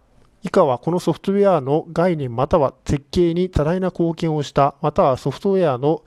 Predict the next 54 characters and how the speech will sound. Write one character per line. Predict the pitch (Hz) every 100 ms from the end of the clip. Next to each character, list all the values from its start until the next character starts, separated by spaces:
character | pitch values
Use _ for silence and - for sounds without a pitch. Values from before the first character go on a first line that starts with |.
| - - -
使 | - 160
用 | 175
さ | 170
れ | 160
る | 156
新 | 143 180 185
し | 185 196
い | 156
コ | 151 143
ー |
ド | 139 139
を | 151 175
作 | - - 147 -
成 | 160 156
し | -
た、 | 151 143
ま | 160 143
た | 208
は | 165
そ | 156
の | 160 -
著 | 160
作 | 147 196 190
物 | 165 -
を | 143 156 -
起 | -
草 | - 160
し、 | - 165
も | 156 190
し |
く | -
は | 160 123
実 | 147 139
質 | -
的 | 175 170
に | 180
修 | 160 175 175
正 | 180
し | 170
た | 190
も | 180
の | 175
で | 135
あ | 127
っ |
て、 | - - 135 - - - - -
パ | 170
イ | 185
ビ | 190
ス |
タ | - 190
開 | - 175
発 | 196 -
者、 | 156